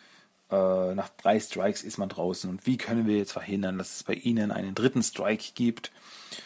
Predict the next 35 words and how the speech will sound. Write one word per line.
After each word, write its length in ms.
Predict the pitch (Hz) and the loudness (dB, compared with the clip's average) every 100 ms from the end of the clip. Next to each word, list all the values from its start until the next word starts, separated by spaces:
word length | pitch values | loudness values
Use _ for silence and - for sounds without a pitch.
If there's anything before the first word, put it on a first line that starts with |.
| - _ | -20 _
Und 340 | - 95 - 107 | -8 -6 -6 -2
Old 220 | 101 - | -2 -2
Hop 160 | 98 | -4
meint 220 | 87 90 92 | -2 -4 -4
so, 100 | 90 | -2
„Ja, 400 | 101 101 98 98 | 0 2 0 -4
wissen 240 | - 107 | -8 -8
Sie 160 | - 101 | -6 -6
was, 200 | 107 101 | -4 -4
ich 360 | 80 85 - | -6 -8 -6
bräuchte 300 | - 104 98 | -2 -2 0
eine 140 | 95 92 | 0 0
Armee, 680 | 95 101 101 104 107 104 - - - - - _ - | -2 0 2 4 6 4 2 -12 -20 -20 -20 _ -6
ähm, 720 | 98 92 90 90 90 90 - - _ _ _ _ _ _ | -4 -4 -6 -6 -8 -10 -14 -20 _ _ _ _ _ _
so 100 | - | -14
mit 100 | - | -8
meiner 160 | 95 90 | -6 -6
Straßengang 680 | - - 104 110 95 92 95 | -6 -2 0 0 0 0 -2
kann 160 | 104 | -4
ich 100 | 98 | -4
da 80 | - | -4
nichts 240 | 101 98 | -6 -6
ausrichten. 720 | - 95 - 92 - 98 95 92 _ _ - - - | -4 -4 -2 -6 -6 -6 -6 -8 _ _ -20 -20 -20
Ich 80 | - | -8
bräuchte 280 | - - | -6 -2
wirklich 300 | 98 - - | -4 -4 -8
eine 120 | 101 90 | -8 -6
Armee.“ 480 | 92 101 110 110 - _ _ - - - - - - _ | -4 0 0 0 -4 _ _ -20 -20 -20 -18 -18 -18 _
Und 480 | - 110 98 - - - - | -10 -8 -6 -6 -8 -10 -4
Baxter 320 | 101 - 95 | -4 -2 -4
meint 220 | 90 90 | -4 -6
so, 120 | - - | -8 -6
„Ah, 240 | 117 120 | -6 -4
eine 200 | 95 92 | -4 -4
Armee. 560 | 90 98 135 143 85 | -2 -2 0 0 -2